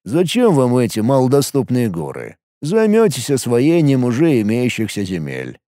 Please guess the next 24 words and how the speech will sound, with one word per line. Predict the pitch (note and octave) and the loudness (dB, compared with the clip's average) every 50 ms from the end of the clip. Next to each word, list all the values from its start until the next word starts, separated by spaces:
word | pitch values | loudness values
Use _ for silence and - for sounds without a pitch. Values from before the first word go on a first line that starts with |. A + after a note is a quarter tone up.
| - | -6
На | - C3 E3 | -2 -2 0
столетие | D#3 - E3 D3+ D#3+ E3+ F3 E3+ - E3 E3+ E3 D#3 | 0 2 4 4 4 4 4 2 4 2 2 2 2
вперед | - - - F3+ D#3 D3+ C#3 C3 A#2 - | 2 0 2 2 4 4 4 4 2 2
работы | A#2+ A#2+ A2+ G#2+ G#2 G2 F2 - F2+ | 2 0 0 0 0 -2 -2 -4 -8
хватит. | - F2+ E2 D2+ C2 A1+ - - - - _ _ _ _ _ _ - | -6 -6 -6 -6 -6 -8 -10 -14 -20 -20 _ _ _ _ _ _ -6
Ну | C3 E3 F#3+ G3+ | -2 0 2 2
а | F#3 | 2
там, | - G3+ G#3+ G#3+ A3 G#3 C#3 E2+ - - - _ | 4 4 4 4 4 2 2 0 -4 -12 -18 _
кто | _ - G2 A2 | _ -8 -6 -6
знает, | G#2 G2+ A#2 C3 D3 D#3+ E3+ E3 C3+ G#2+ F#2 - | -4 -2 -2 0 2 4 4 4 2 0 -2 -6
что | - - - A3 A3 G3+ | -12 -10 -4 -2 0 0
будет | A#2+ A2+ G#2 F#2+ G2 G2 | 0 0 -2 -2 -4 -4
через | - - C3+ C#3 D#3 C#3+ | -4 -2 0 0 0 0
сто | - - G3+ G3+ | 0 2 2 2
лет». | F#3 F#2 C#2+ A1+ A#1 - _ _ _ _ _ _ _ - | 2 2 -2 -6 -10 -16 _ _ _ _ _ _ _ -4
Алексей | D2 E2 F#2 F2+ - - A2+ A2 A2+ | -2 0 0 -2 0 0 2 2 4
Николаевич | A2+ G#2+ - G2+ A2+ B2+ C3 B2+ A#2 A2+ - B2+ | 4 2 4 4 4 4 4 4 2 0 0 0
махнул | C3 B2+ - C3 A#2+ G#2 G2 | -2 0 0 0 0 0 0
рукой | G2 G2+ - - G3+ D#3+ D2+ E2 - _ | 0 -2 0 0 0 0 0 -2 -4 _
куда-то | - D4 C#4+ C#4+ - - A#3+ | 0 2 2 2 2 2 -2
в | - - | -4 -2
пространство | - F#3+ E3 - - - G3+ G3 E3 - - F3 F3+ | 0 0 0 0 0 0 2 2 2 2 0 0 0
и | - D#3+ | 0 0
время. | C#3 B2+ F#2 C2 A1 A1+ G#1+ - | -2 -2 -4 -4 -6 -10 -12 -14